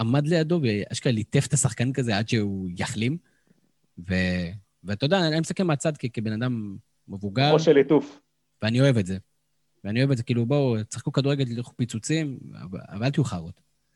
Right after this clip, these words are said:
Speaker 1: ודבר שני, זה בסופו-, היה לו, היה לו משחק מושלם, ואני ראיתי את זה בזמן אמת, או, או לא רואים את זה בזמן אמת, כי זה כולה בלם. ארבע עשרה מארבע עשרה היום מבחינת חילוצים, משמע אף אחד לא לקח לו כדור, הוא היה ראשון לכל כדור,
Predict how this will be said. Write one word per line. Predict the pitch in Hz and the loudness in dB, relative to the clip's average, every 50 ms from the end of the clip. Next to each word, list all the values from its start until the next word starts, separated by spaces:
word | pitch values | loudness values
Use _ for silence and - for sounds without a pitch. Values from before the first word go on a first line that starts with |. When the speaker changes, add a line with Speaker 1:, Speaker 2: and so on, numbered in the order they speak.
| _ _ _ _ _ _ _ _ _ | _ _ _ _ _ _ _ _ _
Speaker 1:
ודבר | - 90 95 104 107 104 107 107 107 104 104 104 104 101 95 95 110 107 147 160 | -10 -4 -2 0 2 2 2 2 2 2 2 0 0 -2 -2 -4 0 2 2 2
שני, | 156 - 143 143 165 170 | 2 2 2 2 2 0
זה | 143 120 | 0 -2
בסופו-, | 107 - - 147 135 131 - _ _ - | -4 -2 0 0 -2 -2 -4 _ _ -6
היה | - 131 | -4 -2
לו, | 139 139 - | -2 -2 -4
היה | - 127 | -4 -4
לו | 139 | -4
משחק | 139 - 143 - | -4 -4 -6 -4
מושלם, | - 117 107 - - 139 131 113 95 92 92 92 | -4 -4 -4 -2 0 0 0 0 -2 -6 -6 -4
ואני | 98 104 104 104 104 104 104 104 101 101 98 - - 107 113 123 | -2 -2 0 0 -2 -2 -2 -4 -4 -6 -6 -6 -6 -4 -4 -2
ראיתי | 127 131 139 160 | -2 0 0 0
את | 160 | 0
זה | 135 | 0
בזמן | 123 113 113 127 123 113 | -2 -2 -2 -2 -2 -2
אמת, | 110 110 131 156 156 - | -2 -2 -2 -2 -2 -2
או, | 104 101 95 85 | -4 -6 -6 -8
או | - - | -8 -2
לא | 104 120 147 | 2 2 4
רואים | 151 147 143 143 131 | 4 6 4 4 4
את | 120 | 2
זה | 117 | 0
בזמן | 107 104 110 113 98 98 | -4 -2 -4 -2 -2 -2
אמת, | 107 107 101 - | -2 -4 -4 -6
כי | _ - 110 101 | _ -6 -6 -4
זה | 90 101 95 92 87 - - _ | -4 -4 -6 -6 -8 -12 -12 _
כולה | - 104 101 92 | -6 -4 -4 -4
בלם. | 85 85 92 110 139 160 175 - _ _ _ _ _ _ _ _ _ _ - | -4 -4 -2 -2 -2 -2 -2 -6 _ _ _ _ _ _ _ _ _ _ -10
ארבע | 92 101 135 | -4 0 0
עשרה | 143 135 - 135 | 0 2 2 2
מארבע | 123 120 117 120 131 | 2 2 2 2 2
עשרה | 131 - - 120 117 | 2 2 2 2 2
היום | 117 117 117 | 2 2 0
מבחינת | 113 - - 113 110 | 0 -2 -4 -4 -2
חילוצים, | - - 104 98 - - 139 139 135 123 | -2 -4 -4 -4 -2 -2 -2 -2 -2 -2
משמע | 107 - - 110 107 - - | -4 -4 -6 -6 -4 -4 -4
אף | 127 - | -4 -4
אחד | - 120 | -4 -2
לא | 110 107 | -2 -2
לקח | 104 - 113 98 | -2 -2 -4 -6
לו | 101 - | -6 -6
כדור, | - 95 95 117 131 147 - _ _ _ _ _ _ | -6 -2 0 0 0 0 -2 _ _ _ _ _ _
הוא | - 95 98 | -6 -4 -2
היה | 101 110 110 | -2 0 -2
ראשון | 107 - - 113 98 | -2 -2 -2 -2 -2
לכל | 92 - - 139 135 123 | -4 -2 -2 -2 0 0
כדור, | - 110 101 101 95 92 92 | 0 -2 -2 -2 -4 -4 -6